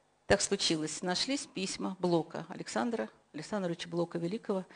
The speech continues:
русского поэта. Он дружил с моей двоюродной бабушкой. И по этому поводу, когда в литературной газете вышла эта статья «Двадцать три письма Блока»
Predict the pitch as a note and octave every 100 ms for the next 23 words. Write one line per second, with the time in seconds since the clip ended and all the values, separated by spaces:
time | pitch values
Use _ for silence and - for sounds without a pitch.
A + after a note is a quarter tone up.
0 | - - - G3 - F#3 E3+ D#3+ D3+ D3+
1 | F3 C4 A3 G3 F3 A#3+ - F3 F3+ F3+
2 | F3+ F3+ F#3 E3 E3 D#3+ - D#3+ - _
3 | _ - - - - - - G3+ C4 F4+
4 | E4+ D#4 C4+ C4+ B3 A#3 G#3 G#3+ F#3+ G3
5 | G3 G3+ B3+ C4 A3+ F#3+ F#3 F#3+ G3 F#3
6 | F3 F3+ E3+ E3 E3+ - F3 - E3+ D#3+
7 | E3+ E3+ - E3 D#3 E3 E3 D#3+ F3 C#4
8 | C#4